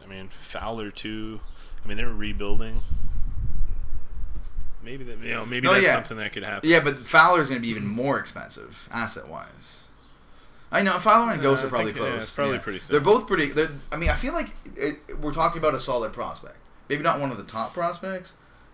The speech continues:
Speaker 2: but, like,
Speaker 1: Yeah, you're probably looking at, like, you know, maybe Nick Suzuki.
Speaker 2: And, like, that's the thing. Would
Speaker 1: Yeah.
Speaker 2: you not rather keep Suzuki and just sign Gardner and give him his, like, fucking six years that he
Speaker 1: Yeah,
Speaker 2: wants?
Speaker 1: Fow-,
Speaker 2: Or whatever?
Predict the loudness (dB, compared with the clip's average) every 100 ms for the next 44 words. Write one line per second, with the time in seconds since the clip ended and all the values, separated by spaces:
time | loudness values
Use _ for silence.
0 | _ -6 0 2 0 -4 -6 -4 -4 -4
1 | -4 -8 -10 -10 -10 -12 -12 -12 -12 -10
2 | -10 -10 -10 -10 -8 -10 -10 -10 -12 -12
3 | -10 -6 -2 -2 -2 -6 -16 -20 -20 -20
4 | -18 -16 -12 -4 -4 -4 -4 -4 -4 -8
5 | -18 -20 -20 -18 -12 -10 0 0 4 4
6 | 2 -2 -6 -6 -6 -4 -4 -4 -8 -8
7 | -10 -20 -14 -12 -12 -16 -20 -20 -20 -10
8 | -8 -6 -6 -4 -2 -2 -2 -2 -2 -2
9 | -4 -4 -4 -4 -4 -6 -8 -4 -6 -6
10 | -6 -6 -6 -8 -8 -10 -10 -8 -6 0
11 | 0 2 0 -2